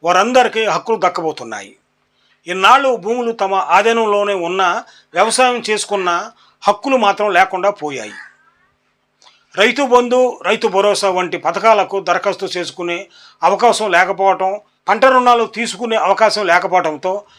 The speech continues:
వారంతా తీవ్ర ఆందోళనకు గురయ్యారు. గతంలో బీఆర్ఎస్ ప్రభుత్వం సాదా బైనామాలను పరిష్కరిస్తామని చెప్పినప్పటికీ అమలుకు నోచుకోలేదు.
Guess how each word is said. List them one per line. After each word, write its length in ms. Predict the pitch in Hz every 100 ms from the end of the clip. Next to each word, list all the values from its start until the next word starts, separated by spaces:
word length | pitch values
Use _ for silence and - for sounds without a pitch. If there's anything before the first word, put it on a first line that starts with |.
| _ 160
వారంతా 400 | 185 202 196 185
తీవ్ర 340 | 196 233 233
ఆందోళనకు 560 | 151 190 202 190 175 202
గురయ్యారు. 540 | 156 120 107 95 98 _ _ _ _ _ _ _ _ _ _ _ 156
గతంలో 440 | 185 277 269 262
బీఆర్ఎస్ 540 | 180 214 247 247 - 190
ప్రభుత్వం 480 | 196 202 202 202 208 _ _ -
సాదా 400 | - 226 254 262
బైనామాలను 720 | 214 226 226 220 208 196 196
పరిష్కరిస్తామని 880 | 196 196 - 220 196 - 185 175 180
చెప్పినప్పటికీ 880 | 185 175 185 160 196 185 220 226 226 - - 170
అమలుకు 320 | 220 254 247
నోచుకోలేదు. 640 | 226 180 - 147 117 104